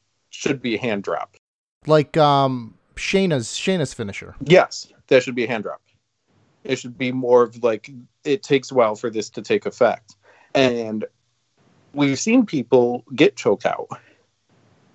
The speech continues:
Speaker 1: And, yeah, so you can have a loose one on, and they're starting to go, and then you can sink it on real tight. But wrestling's, you know,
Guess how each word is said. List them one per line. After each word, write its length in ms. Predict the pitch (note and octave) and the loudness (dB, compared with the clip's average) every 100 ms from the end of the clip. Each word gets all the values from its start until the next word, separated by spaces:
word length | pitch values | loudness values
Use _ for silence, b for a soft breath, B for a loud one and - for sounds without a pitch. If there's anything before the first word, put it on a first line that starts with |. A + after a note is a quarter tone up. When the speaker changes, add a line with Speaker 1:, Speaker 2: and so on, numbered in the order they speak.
| _ _ _ _ _ _ - | _ _ _ _ _ _ 4
Speaker 1:
And, 440 | C#3 B2+ B2 C#3 | 4 4 -2 -4
yeah, 340 | C#3 D3+ F#3 A#2+ | 0 4 6 4
so 220 | A#2+ D#3 | 0 -2
you 160 | D3 C#3+ | -2 -2
can 140 | C3+ | -2
have 260 | A#2+ D3 C#3 | 2 2 4
a 60 | |
loose 360 | A2 C3+ A3+ - | 2 2 -2 -2
one 200 | B2+ G2+ | -2 0
on, 380 | F#2+ F#2 G2 A2+ _ | -2 -2 -2 -6 _
and 140 | B2 A2+ | -2 0
they're 100 | A2+ | 0
starting 380 | - C3 C3 A2+ | 2 2 2 -2
to 80 | A2+ | -4
go, 420 | G2 D3+ A2+ G#2 | 4 6 6 2
and 140 | A#2 A#2+ | 0 -2
then 100 | A#2+ | -2
you 80 | |
can 160 | G#2+ A#2 | -6 -8
sink 220 | - C3 | -4 -4
it 60 | A2 | -2
on 180 | G2+ F#2+ | -6 -2
real 200 | G2+ F2+ | -2 -2
tight. 420 | - C#3+ G2+ - _ _ _ b b b b - | 0 2 2 -2 _ _ _ b b b b -2
But 140 | B2 | -2
wrestling's, 640 | A#2+ C3 B2 C3+ A#2+ G#2+ - | 4 4 4 -6 -10 -10 -18
you 160 | D3 B2 | -8 -6
know, 240 | F#2+ G2 | -6 -10